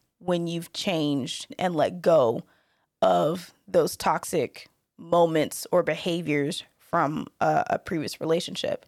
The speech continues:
Um, nobody talks about how hard it is to walk in being the better person and walking in that growth and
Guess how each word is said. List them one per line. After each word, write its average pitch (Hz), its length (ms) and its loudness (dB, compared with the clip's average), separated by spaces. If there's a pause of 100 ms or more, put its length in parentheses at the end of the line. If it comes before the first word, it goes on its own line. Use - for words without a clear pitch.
Um, 185 80 0
nobody 190 260 4
talks 180 340 -2
about 160 180 0
how 147 120 2
hard 165 340 2
it 165 100 0
is 151 320 2
to 117 400 -4 (100)
walk 151 600 4
in 156 500 -2 (280)
being 175 360 -2
the 160 80 -2
better 156 280 4
person 104 640 -6 (100)
and 147 400 -4
walking 165 500 0
in 156 100 -2
that - 180 -4
growth 143 260 0
and 143 120 -4